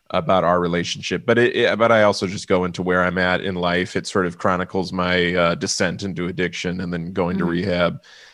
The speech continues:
Speaker 1: And then I talk with guests who make similar kind of art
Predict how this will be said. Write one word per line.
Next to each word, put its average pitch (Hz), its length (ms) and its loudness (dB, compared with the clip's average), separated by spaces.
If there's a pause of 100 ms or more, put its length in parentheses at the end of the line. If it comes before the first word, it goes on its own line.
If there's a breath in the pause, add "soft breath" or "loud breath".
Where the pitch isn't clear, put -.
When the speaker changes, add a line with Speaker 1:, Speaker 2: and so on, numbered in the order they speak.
(160 soft breath)
Speaker 1:
And 92 160 -2
then 95 120 0
I 92 80 2
talk 95 320 0
with 92 160 -6
guests 95 440 0
who 90 600 0 (180)
make 104 460 0 (200)
similar 113 540 4
kind 104 220 0
of - 80 0
art 101 360 4